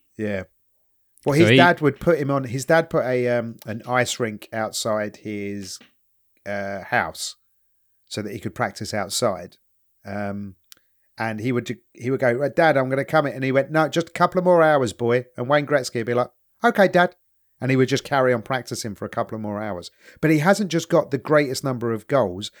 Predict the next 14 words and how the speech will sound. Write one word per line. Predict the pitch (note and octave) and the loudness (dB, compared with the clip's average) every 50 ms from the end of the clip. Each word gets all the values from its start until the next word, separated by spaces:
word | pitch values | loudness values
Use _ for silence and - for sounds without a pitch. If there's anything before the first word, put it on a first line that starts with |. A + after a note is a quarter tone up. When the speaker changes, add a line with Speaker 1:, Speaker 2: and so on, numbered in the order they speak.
| _ _ _ | _ _ _
Speaker 1:
I | A#2+ A#2 | -6 -4
think | - D#3+ D3+ | -4 -6 -4
he's | - C#3+ A#2+ | -4 -4 -2
also | D3+ D3+ - - C#3 | -2 -2 -2 -4 -4
got | - B2 A#2 | -4 -4 -6
the | - A2+ | -6 -8
greatest | _ - A#2+ A2+ A2 G#2+ - - | _ -2 -2 -2 -2 -6 -10 -8
number | A#2 G#2+ G2+ F#2+ G2 G2 | -8 -8 -8 -8 -8 -8
of | F#2 - | -8 -10
s-, | - - _ | -12 -14 _
assists. | A2+ G2 - - - - C3+ C3+ - - - - - - - _ _ _ _ _ _ | -12 -10 -8 -6 -4 -2 -2 -2 -2 -6 -6 -6 -6 -6 -6 _ _ _ _ _ _
He's | - C#3 - | -4 -4 0
got | - E3 D3+ - | 2 2 2 2
the, | D3 - | 0 -4